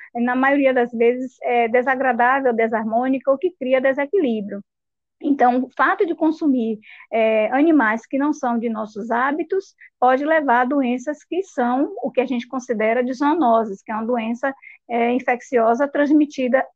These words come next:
<clears throat> de animais vertebrados para o homem. E, de repente, é, o homem tá sendo vítima disso, mas por conta de que ele também tem contribuído. É o que acontece com a doença de Chagas,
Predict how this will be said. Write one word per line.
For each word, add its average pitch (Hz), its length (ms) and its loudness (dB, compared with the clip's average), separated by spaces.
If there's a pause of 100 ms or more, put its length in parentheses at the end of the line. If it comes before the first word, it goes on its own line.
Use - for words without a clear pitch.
<clears throat> 330 220 2
de 262 160 -2
animais 262 720 4
vertebrados 254 640 0
para 302 240 0
o 381 40 2
homem. 226 420 0 (460)
E, 294 60 -6
de 302 120 -6
repente, 311 640 0 (380)
é, 262 240 -2
o 269 80 4
homem 311 400 2
tá 339 200 -2
sendo 254 380 -4
vítima 247 460 -6
disso, 269 380 -4
mas 302 160 -2
por 370 220 -4
conta 269 300 0
de 269 120 -6
que 277 160 -6
ele 285 400 2
também 233 380 -4
tem 233 200 -4
contribuído. 233 840 -2 (280)
É 330 80 2
o 392 60 0
que 381 100 0
acontece 311 560 0
com 247 80 -2
a 240 80 2
doença 233 320 -2
de 226 120 -8
Chagas, 247 760 0